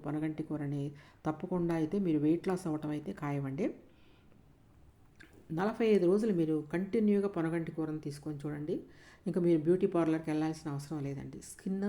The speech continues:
రేడియంట్‌గా ఉంటుంది. ముడతలు అవన్నీ ఏమైనా ఉంటే తగ్గుతాయండి. మీరు ఇవన్నీ వదిలేసి బోల్ డబ్బులు పోసి చక్కగా వెళ్ళి బ్యూటీ పార్లర్‌కి వెళ్ళి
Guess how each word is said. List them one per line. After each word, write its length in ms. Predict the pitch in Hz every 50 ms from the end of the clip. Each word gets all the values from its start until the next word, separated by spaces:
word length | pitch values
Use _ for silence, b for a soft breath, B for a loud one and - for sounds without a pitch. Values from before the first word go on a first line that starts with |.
| 220 233 165 151
రేడియంట్‌గా 640 | 147 156 165 175 190 185 190 185 185 185 185 180 170 170 170
ఉంటుంది. 320 | 165 - 170 170 190 - 339 B B B B B B B B
ముడతలు 360 | 156 160 175 175 180 185 180 185 175
అవన్నీ 300 | 170 160 151 156 156 160
ఏమైనా 140 | 156 151 151 147
ఉంటే 140 | 147 - - -
తగ్గుతాయండి. 580 | 151 139 139 151 147 165 147 139 135 135 143 180 240 - - b b b b b b b b b b b - -
మీరు 160 | 214 208 202 202
ఇవన్నీ 260 | 196 190 190 202 220 226
వదిలేసి 380 | 214 202 185 180 175 175 180 175 180 175 170 170
బోల్ 220 | 165 170 190 202 196 185
డబ్బులు 200 | 165 165 160 151 160
పోసి 280 | 156 151 - - 151 151 156 B B B B B -
చక్కగా 380 | - - - 190 180 185 180 170 170 165 160 156
వెళ్ళి 200 | 156 160 170 170 156
బ్యూటీ 200 | 160 156 156 170 165
పార్లర్‌కి 320 | 165 160 156 156 151 151 156
వెళ్ళి 260 | 160 175 185 185 214